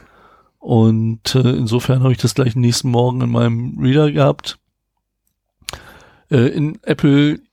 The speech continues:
I O S zwölf zwei ist eine Lücke geschlossen worden, äh, die eine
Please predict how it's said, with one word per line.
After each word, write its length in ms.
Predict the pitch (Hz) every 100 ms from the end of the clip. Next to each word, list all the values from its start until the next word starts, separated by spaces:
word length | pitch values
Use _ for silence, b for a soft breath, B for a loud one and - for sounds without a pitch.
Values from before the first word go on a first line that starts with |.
| _
I 120 | 160 151
O 120 | 143
S 280 | 143 - -
zwölf 460 | - 135 123 -
zwei 580 | - - 113 110 147 196
ist 80 | 143
eine 460 | 135 127 131 - -
Lücke 340 | 147 160 139
geschlossen 580 | 127 117 143 113 - 117
worden, 480 | 113 117 127 180 196 _ B B B B B B -
äh, 340 | 123 123 123
die 420 | 117 131 127 127
eine 1080 | 135 - 123 123 120 120 120 120 117 120 120